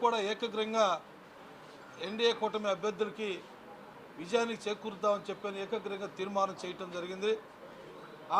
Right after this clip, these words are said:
క్రమంలోనే రాష్ట్ర వ్యాప్తంగా కూడా ఎన్డీఏ కూటమి అభ్యర్థుల విజయానికి చేకూర్చాలని చెప్పని వివిధ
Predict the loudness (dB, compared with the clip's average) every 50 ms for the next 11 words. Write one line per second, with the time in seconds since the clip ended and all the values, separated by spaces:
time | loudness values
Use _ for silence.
0 | 4 4 2 2 4 4 6 6 6 6 4 2 2 0 -4 -6 -8 -8 -8 -8
1 | -10 -12 -14 -16 -16 -16 -14 -14 -14 -14 -16 -16 -16 -16 -16 -16 -18 -18 -18 -18
2 | -20 -20 -18 -18 -18 -18 -18 -18 -18 -8 2 4 4 4 6 4 4 6 6 6
3 | 4 2 -2 0 0 0 2 2 4 6 6 6 6 4 0 -4 -12 -18 -16 -16
4 | -10 -8 -8 -2 0 0 0 2 0 -2 -2 0 2 2 2 2 2 -2 -2 0
5 | -2 -4 -4 -4 -2 -2 0 0 -2 -2 -2 -2 -2 -2 -4 -6 -12 -16 -18 -18
6 | -18 -12 -4 -2 -2 -2 -2 -4 -4 -2 -2 0 0 0 -2 -4 -8 -8 -6 -4
7 | -4 -2 -4 -4 -6 -8 -14 -18 -16 -16 -16 -18 -18 -18 -18 -18 -18 -18 -18 -18
8 | -20 -20 -20 -14 -10 -6 0 2 4